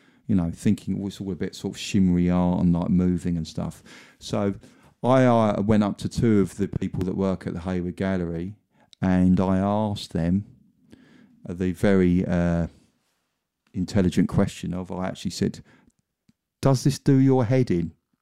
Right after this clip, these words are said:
That's what I actually asked them. And, uh, I spoke to these two invigilators, and they actually said, "No, it's actually quite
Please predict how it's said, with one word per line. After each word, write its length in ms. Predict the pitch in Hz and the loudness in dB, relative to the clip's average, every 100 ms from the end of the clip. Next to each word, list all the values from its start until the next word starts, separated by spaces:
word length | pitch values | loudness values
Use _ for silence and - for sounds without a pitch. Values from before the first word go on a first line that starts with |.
| _ _ _ _ _ _ _ _ _ _ _ | _ _ _ _ _ _ _ _ _ _ _
That's 140 | - | -20
what 140 | - - | -20 -20
I 40 | |
actually 240 | - - 85 | -20 -20 -18
asked 340 | 87 - _ | -18 -20 _
them. 140 | - - - | -20 -16 -8
And, 280 | 87 87 | -4 -2
uh, 220 | 90 90 90 - - - | -2 -2 -4 -10 -16 -10
I 40 | |
spoke 220 | - 113 | -4 -4
to 60 | 98 | -2
these 120 | 87 | -4
two 160 | - 98 | 0 2
invigilators, 680 | 87 87 98 87 82 85 90 | 2 2 0 0 -2 -2 -2
and 120 | 90 | -2
they 60 | |
actually 360 | 90 - - 82 | -2 -4 -4 -4
said, 280 | 80 85 - | -2 -4 0
"No, 180 | 95 82 | 0 0
it's 160 | 67 - | -2 -6
actually 280 | - - | -8 -6
quite 320 | - - 82 | -6 -6 -6